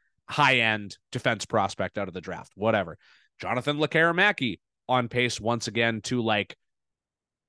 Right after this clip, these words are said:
score at an unprecedented clip for a player, uh, in the Allsvenskan or whatever, looking really good. So they have prospects again. They got rid of the Anthony Beauvil-,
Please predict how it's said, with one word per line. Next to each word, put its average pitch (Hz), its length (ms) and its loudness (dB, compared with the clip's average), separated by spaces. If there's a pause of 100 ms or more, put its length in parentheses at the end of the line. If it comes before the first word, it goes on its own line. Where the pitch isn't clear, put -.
(260)
score 135 680 6
at 113 220 2 (280)
an 123 160 2
unprecedented 120 720 -2
clip 107 320 0 (320)
for 107 300 6
a 104 60 -6
player, 101 440 0 (440)
uh, 90 500 0
in 107 280 0
the 98 300 0
Allsvenskan 95 680 -4
or 101 140 0
whatever, 92 360 -2
looking 113 280 0
really 127 180 6
good. 110 260 2 (420)
So 120 340 -2 (240)
they 110 80 0
have 143 220 2
prospects 135 500 2
again. 110 320 -2 (800)
They 98 80 -8
got 120 180 2
rid 135 80 0
of 135 60 0
the 143 100 4
Anthony 123 280 0
Beauvil-, 165 440 2